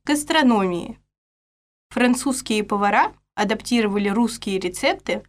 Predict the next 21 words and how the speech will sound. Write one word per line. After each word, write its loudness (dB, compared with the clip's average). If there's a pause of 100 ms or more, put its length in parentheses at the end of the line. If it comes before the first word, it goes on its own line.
(400)
создав 2
такие 2
блюда, 0
как -8
бефстроганов 0 (180)
и -2
салат 2
оливье. -2 (1080)
Популярные 2
блюда. -4 (800)
Русский 2
стол -2 (340)
традиционно 2
состоит -2
из -4
нескольких -2
блюд. -4 (680)
Первые 2
блюда. 0 (320)
Супы. -4 (760)
Россия — 0